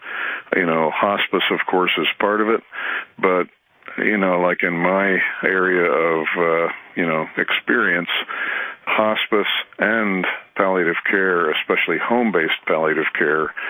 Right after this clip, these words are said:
those are the services, that, that's the package of services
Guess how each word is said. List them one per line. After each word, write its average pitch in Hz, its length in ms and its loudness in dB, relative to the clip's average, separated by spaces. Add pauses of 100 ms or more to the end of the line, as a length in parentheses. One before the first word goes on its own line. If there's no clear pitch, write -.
(420)
those 107 420 2
are 104 100 2
the 92 220 0
services, 85 580 0
that, 95 160 0 (100)
that's 113 200 0 (120)
the - 60 2
package 107 560 0
of 85 80 0 (160)
services 87 640 0